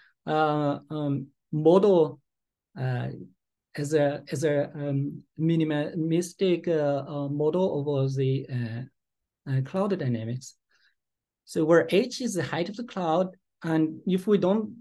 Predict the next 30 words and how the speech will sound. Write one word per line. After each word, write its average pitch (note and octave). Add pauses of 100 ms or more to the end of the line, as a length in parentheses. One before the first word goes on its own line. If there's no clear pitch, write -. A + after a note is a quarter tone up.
(140)
look F3+
at F#3+
the F3+
second E3+
term, E3+
right, D3
so D#3
here D#3+
the D3
linear E3
term, D#3+
essentially D#3
there's D3
a C3+
saturation D3
effect F#3+ (120)
for D3+
the C#3+
cloud D3
height E3 (140)
to F3
reach F3
some C#3
maximum C#3
height. F3 (440)
But F3+
then A3
this G#3+
is, G3+
uh, F3